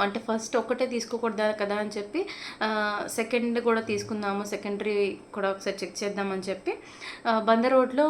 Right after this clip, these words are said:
కొంచెం మేము ఎక్కువ మా ఫ్యామిలీ అంతా వెళ్తామన్నమాట. అన్నమయ్య గారు అని చెప్పి ఆయన ఉంటారు అమెరికన్ హాస్పిటల్ ముందు రోడ్లో, అక్కడికైతే వెళ్ళాము. ఆయనకి చెప్తే ఇట్లా అన్నారండి అంటే, "అవునమ్మా,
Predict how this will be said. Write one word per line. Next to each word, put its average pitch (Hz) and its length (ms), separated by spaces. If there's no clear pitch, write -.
కొంచెం 233 400
మేము 214 320
ఎక్కువ 202 240
మా 226 180
ఫ్యామిలీ 202 400
అంతా 208 240
వెళ్తామన్నమాట. 190 800
అన్నమయ్య 208 460
గారు 190 260
అని 180 180
చెప్పి 185 320
ఆయన 208 200
ఉంటారు 208 300
అమెరికన్ 202 360
హాస్పిటల్ 208 500
ముందు 196 300
రోడ్లో, 196 360
అక్కడికైతే 202 480
వెళ్ళాము. 196 460
ఆయనకి 208 300
చెప్తే 202 380
ఇట్లా 214 280
అన్నారండి 196 580
అంటే, 190 280
"అవునమ్మా, 208 460